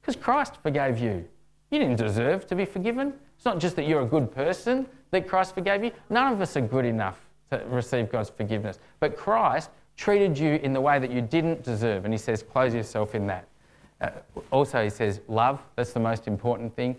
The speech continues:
You know, if you can know people, know 'em by their love. That's the way it, it, it shows. And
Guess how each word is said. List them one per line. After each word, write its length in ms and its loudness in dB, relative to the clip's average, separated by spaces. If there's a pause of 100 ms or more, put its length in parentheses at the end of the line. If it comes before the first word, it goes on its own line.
(220)
You 60 -2
know, 100 2
if 200 -2
you 60 -8
can 260 0
know 220 4
people, 520 -2
know 180 2
'em 100 0
by 180 2
their 140 2
love. 340 -2
That's 200 -6
the 140 -2
way 220 0
it, 180 -10 (240)
it, 180 -6
it 180 -4
shows. 440 -2 (460)
And 220 2